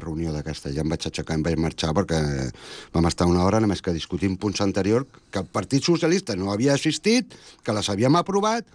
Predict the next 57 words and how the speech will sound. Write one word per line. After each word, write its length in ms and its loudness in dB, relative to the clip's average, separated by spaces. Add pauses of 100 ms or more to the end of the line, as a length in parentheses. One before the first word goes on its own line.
(580)
i, 320 -6
i 80 -6
que 80 0
ell 140 2
insistia 480 -2
en 100 -2
parlar 320 0
una 140 4
altra 100 0
vegada 300 2 (100)
de, 60 -2 (100)
de, 160 0
de 160 -2
lo 80 0
que 140 -4
havíem 180 2
parlat 320 0
en 80 2
una 80 2
reunió 300 2
un 100 4
mes 160 2
a, 80 0
a, 400 -4
a, 240 -2 (300)
abans, 340 -4
no? 160 -2 (720)
No, 220 -2
no, 160 0
no, 100 -2
jo, 160 2
mm, 380 2 (340)
no 160 4
vinc 160 0
aquí 240 -6
a 80 -12
perdre 240 -6
el 80 -8
temps, 240 -8
sisplau. 400 -8 (640)
Vostès 320 0
facin 240 2
el 140 2
que 80 -4
vulguin, 340 -10
però 240 -4
jo 140 0
no 80 6
vinc 180 -2
a 80 -12
perdre 240 -12
el 80 -14
temps. 300 -16 (340)
Nosaltres 300 -2
venim 180 6
a 80 4
treballar. 380 -6